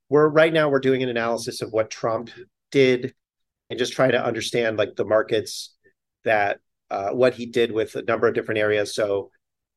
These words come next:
the, Trump brought the first antitrust case against Google, which is really interesting. He also allowed Fox and Disney to merge, which is, uh, so that one, that's one consolidation, one anti-consolidation thing. Um,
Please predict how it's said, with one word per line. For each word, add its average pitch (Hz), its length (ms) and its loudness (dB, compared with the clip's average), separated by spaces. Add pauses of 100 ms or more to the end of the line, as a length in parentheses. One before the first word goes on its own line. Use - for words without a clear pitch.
(200)
the, 113 340 2
Trump 120 260 -2
brought 120 220 2
the 120 80 -8
first 123 300 -2
antitrust 120 500 -4
case 113 220 -4
against 107 240 -4
Google, 120 500 0 (600)
which 110 180 -6
is 95 200 -6
really 113 200 2
interesting. 107 420 -4
He 113 140 4
also 120 460 2
allowed 104 400 2
Fox 110 260 -2
and 104 100 -8
Disney 101 280 -6
to 107 80 -2
merge, 104 440 -2 (600)
which 110 240 -4
is, 104 340 -6
uh, 101 200 -6
so - 180 -2
that 113 220 4
one, 113 160 2
that's 107 200 -2
one 113 220 0
consolidation, 104 800 0
one 98 480 -6 (260)
anti-consolidation 104 840 -2
thing. 98 240 -6 (460)
Um, 101 440 -2